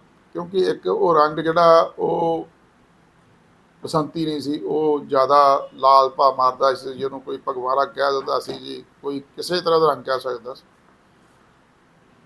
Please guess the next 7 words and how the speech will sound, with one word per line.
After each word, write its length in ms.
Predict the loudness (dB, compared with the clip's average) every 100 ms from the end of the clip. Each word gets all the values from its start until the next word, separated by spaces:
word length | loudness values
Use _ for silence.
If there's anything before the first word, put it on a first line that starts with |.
| _ _ _ -10
ਸਿੰਘ 260 | -6 -4
ਸਾਹਿਬ 220 | 2 2 4
ਵੱਲੋਂ 560 | 0 0 0 -2 -6 -14 _ _ _ -8
ਅਦ-, 160 | -6 -4
ਹੋਏ 220 | 2 4
ਆਦੇਸ਼ 360 | 4 2 0 0
ਅਨੁਸਾਰ 640 | -4 2 2 2 0